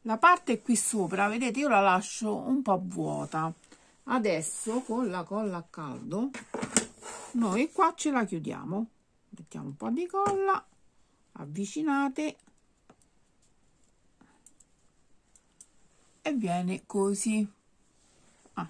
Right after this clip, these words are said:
aspettate, ecco, così, va bene?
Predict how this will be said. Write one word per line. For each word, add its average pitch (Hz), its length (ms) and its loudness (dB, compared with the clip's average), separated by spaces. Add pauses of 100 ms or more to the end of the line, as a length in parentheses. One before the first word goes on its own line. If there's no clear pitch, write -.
aspettate, - 540 -14 (4000)
ecco, - 340 -10 (480)
così, 180 420 -6 (280)
va 196 140 -10
bene? 247 420 0